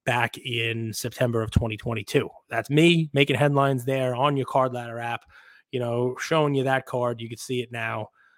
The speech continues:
Um, you know, lots of fun. So there it is. You could see it if you were on YouTube. Give me a little thumbs up. I think I did that in a way where you were able to see it. Why do we care? Well, a couple things. Number one,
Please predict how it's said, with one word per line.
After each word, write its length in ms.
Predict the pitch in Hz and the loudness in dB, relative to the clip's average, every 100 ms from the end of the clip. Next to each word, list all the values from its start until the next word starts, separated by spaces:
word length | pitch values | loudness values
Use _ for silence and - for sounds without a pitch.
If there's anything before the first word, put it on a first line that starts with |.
| _ 113 | _ -8
Um, 500 | 110 107 110 110 113 | -6 -4 -6 -6 -10
you 80 | 117 | -12
know, 140 | 104 | -12
lots 260 | 107 113 - | -6 -6 -6
of 80 | - | -10
fun. 200 | 202 - - _ _ | -10 -10 -18 _ _
So 440 | - - 202 196 - _ _ _ _ _ | 0 8 8 6 -4 _ _ _ _ _
there 180 | - 110 | -12 -6
it 80 | 139 | -2
is. 280 | 254 240 - | -2 -4 -10
You 100 | 117 | -14
could 140 | 120 | -12
see 240 | - 220 202 | -10 -6 -6
it 60 | |
if 120 | 147 | -6
you 100 | 135 | -10
were 80 | 127 | -8
on 140 | 127 139 | -6 -4
YouTube. 520 | 202 - 208 185 175 | -6 -4 -4 -4 -8
Give 120 | - 131 | -16 -16
me 60 | |
a 40 | 127 | -14
little 180 | 127 - | -14 -14
thumbs 220 | 127 127 | -14 -10
up. 160 | 160 _ - | -10 _ -20
I 80 | - | -14
think 180 | 135 117 | -10 -8
I 100 | 110 | -10
did 180 | 117 | -10
that 240 | 110 113 113 | -8 -8 -8
in 100 | 123 | -10
a 60 | |
way 180 | 113 117 | -8 -8
where 120 | 113 | -6
you 100 | 113 | -6
were 60 | 117 | -4
able 160 | 117 120 | -2 -2
to 60 | |
see 200 | - 208 | 0 2
it. 120 | 226 - _ _ - _ _ _ - | 0 -4 _ _ -20 _ _ _ -4
Why 260 | 147 202 202 | 4 6 8
do 120 | 156 | 6
we 120 | 156 | 4
care? 400 | - 131 95 - _ - | 0 -2 -2 -8 _ 6
Well, 180 | 156 - | 6 6
a 340 | - _ - | -6 _ 0
couple 180 | 185 139 | 0 0
things. 300 | 110 101 - | -12 -10 -2
Number 160 | 170 | 0
one, 360 | 160 185 175 156 | 2 2 0 -4